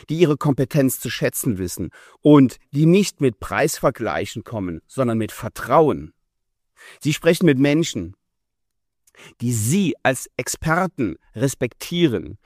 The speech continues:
die nicht diskutieren, sondern zuhören, die nicht googeln, was Sie sagen, sondern dankbar sind, dass jemand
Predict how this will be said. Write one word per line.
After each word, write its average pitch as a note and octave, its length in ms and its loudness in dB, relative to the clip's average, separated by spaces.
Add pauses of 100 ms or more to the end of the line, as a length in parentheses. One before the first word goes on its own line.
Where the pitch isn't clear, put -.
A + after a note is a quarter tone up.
(260)
die C#3 80 4
nicht D3 240 2
diskutieren, A#2 840 -2
sondern C3 260 0
zuhören, C#3 800 0 (220)
die D#3 80 2
nicht E3 220 2
googeln, C3+ 760 4
was A2 220 0
Sie C#3+ 280 0
sagen, C#3 580 0 (220)
sondern D3 420 2
dankbar D#3 460 2
sind, B2+ 280 0 (160)
dass C3 180 -6
jemand D3 260 0